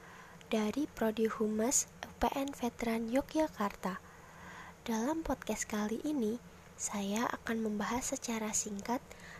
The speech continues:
materi yang telah dipelajari selama beberapa bulan lalu.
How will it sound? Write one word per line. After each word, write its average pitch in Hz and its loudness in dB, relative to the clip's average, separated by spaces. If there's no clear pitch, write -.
materi 226 2
yang 254 0
telah 220 0
dipelajari 214 0
selama 247 0
beberapa 226 0
bulan 202 -2
lalu. 196 -4